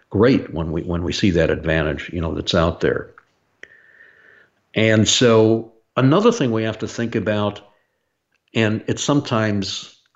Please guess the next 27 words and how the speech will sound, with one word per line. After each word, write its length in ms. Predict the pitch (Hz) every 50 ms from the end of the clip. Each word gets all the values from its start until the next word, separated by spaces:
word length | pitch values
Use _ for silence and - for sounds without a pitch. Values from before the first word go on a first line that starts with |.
| _ - 165
difficult, 600 | 110 113 131 123 120 107 - 95 85 87 87 - - _ _ _ _ _ _ _ _ _ _ _ _ _ -
is 180 | 110 110 104
control. 920 | - - - - 110 90 - - - - - 92 85 73 - - - - - - _ _ _ _ - - _ _ _ _ _ _ _ _ -
And 100 | - 104
when 80 | 101 101
I 60 | 110
say 220 | 110 - 170 170
control, 920 | 170 170 - 131 107 - - - 131 127 120 110 98 90 85 90 - - _ _ - _ _ _ _ _ _ _ _ -
when 240 | - 120 120 117
you 160 | 117 113 110 101
have 480 | 87 101 139 147 151 147 143 131 -
a 140 | 107 107 104
rental 520 | 101 101 110 123 151 156 - 131 107 98
model, 600 | 95 90 87 82 60 53 - - - - - - _ _ _ _ _ _ _ _ _ _ _ _ _ _ _ _ _ _ _ _ _ _ _ _ _ _ _ _ _ _ _ _ _ _ _ _ _ -
control 640 | - - 101 - - - 131 123 127 127 123 120
becomes 440 | 117 113 101 - - 107 95 95 -
something 460 | - 101 92 92 - 107 98 98 95
that 180 | 90 87 82 -
you 120 | 104 95
and 100 | 92 90
I 120 | 87 87 87
have 280 | 87 85 82 - - -
to 60 | -
think 320 | - - - 104 101 95 -
about 400 | 90 - 87 80 80 - - -
really, 720 | - 120 113 110 110 123 131 147 139 117 101 92 82 80
really, 680 | 80 92 92 101 104 107 104 92 90 82 73 80 - -